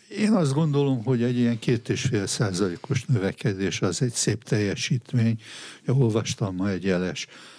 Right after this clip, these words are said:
ö, elemzőnek az előrejelzését, hogy Magyarország több éves stagflációba,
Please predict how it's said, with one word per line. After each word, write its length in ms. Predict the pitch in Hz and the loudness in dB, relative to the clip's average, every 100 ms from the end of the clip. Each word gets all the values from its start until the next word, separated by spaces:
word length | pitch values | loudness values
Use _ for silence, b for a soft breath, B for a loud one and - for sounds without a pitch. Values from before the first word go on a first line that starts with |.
| B _ | B _
ö, 100 | 165 113 127 | -2 0 -2
elemzőnek 800 | - 113 107 95 87 98 95 - | 0 0 0 0 0 2 0 0
az 140 | 107 95 | -2 0
előrejelzését, 1000 | 92 92 90 90 87 87 92 - 123 - | 0 0 0 0 0 0 -2 -2 -4 -2
hogy 120 | 92 | -2
Magyarország 600 | 98 95 98 98 - 107 - | 0 0 -2 -2 -4 -4 -2
több 220 | - 101 | -2 0
éves 360 | 95 90 87 - B B B B | 0 -2 -4 -8 B B B B
stagflációba, 1120 | - - 104 - 104 92 - 139 104 85 92 | -6 -2 -2 0 -2 -2 -4 0 0 0 -4